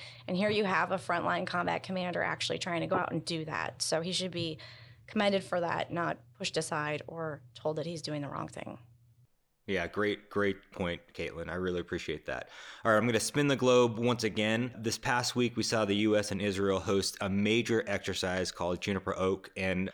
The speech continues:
Speaker 2: we're talking big. Check out these numbers. a hundred and forty aircraft, including F thirty-fives and B fifty-twos,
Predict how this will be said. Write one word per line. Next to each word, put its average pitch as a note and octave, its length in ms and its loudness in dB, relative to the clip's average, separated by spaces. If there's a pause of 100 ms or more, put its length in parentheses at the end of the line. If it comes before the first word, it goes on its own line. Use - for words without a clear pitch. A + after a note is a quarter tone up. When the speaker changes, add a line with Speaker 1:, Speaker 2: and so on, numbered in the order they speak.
Speaker 2:
we're B2 80 2
talking C#3 340 2
big. F#2 300 2
Check A2 160 0
out G#2+ 140 0
these G#2 180 0
numbers. E2+ 360 0 (340)
a E2+ 60 0
hundred B2 340 2
and C3+ 80 -4
forty C#3 300 2
aircraft, E2+ 580 0
including G2+ 400 2
F G2+ 120 0
thirty-fives G2+ 640 0
and F2 120 -2
B F#2+ 100 0
fifty-twos, E2+ 680 -2